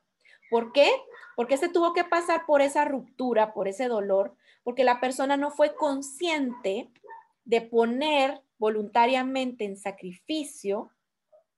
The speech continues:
esa cáscara y elevarla como el incienso. O sea, decir, ok,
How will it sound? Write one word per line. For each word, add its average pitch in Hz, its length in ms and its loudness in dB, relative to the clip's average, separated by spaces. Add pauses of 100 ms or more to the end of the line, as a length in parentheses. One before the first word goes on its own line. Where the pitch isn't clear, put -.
(460)
esa 240 440 2
cáscara - 640 -4 (1700)
y 233 120 2
elevarla 220 580 2
como 208 220 -6
el 208 100 -8
incienso. 269 680 -10
O - 40 -20
sea, - 420 0
decir, 214 400 -2
ok, 233 220 0